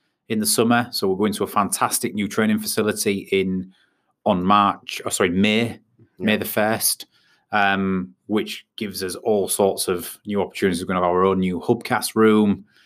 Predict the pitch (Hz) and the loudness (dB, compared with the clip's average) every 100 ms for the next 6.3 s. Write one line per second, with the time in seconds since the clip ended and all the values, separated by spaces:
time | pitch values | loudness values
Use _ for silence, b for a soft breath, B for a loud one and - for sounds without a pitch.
0 | b b b 82 - - 120 113 110 110 | b b b -8 -4 0 2 4 6 6
1 | 107 104 101 - - 92 110 - 117 107 | 6 4 0 -4 -6 -4 -2 -2 0 2
2 | 98 87 - 92 92 92 92 87 - 95 | 0 -4 -6 -4 -2 -4 -4 -6 -8 -8
3 | 95 92 92 92 90 - _ _ - B | -6 -6 -4 -6 -8 -14 _ _ -14 B
4 | B B B B - 147 123 131 135 127 | B B B B 4 6 6 4 4 4
5 | - - - 151 165 - 147 - 107 120 | 0 -2 2 6 6 6 2 2 0 0
6 | - - - | -4 -8 -12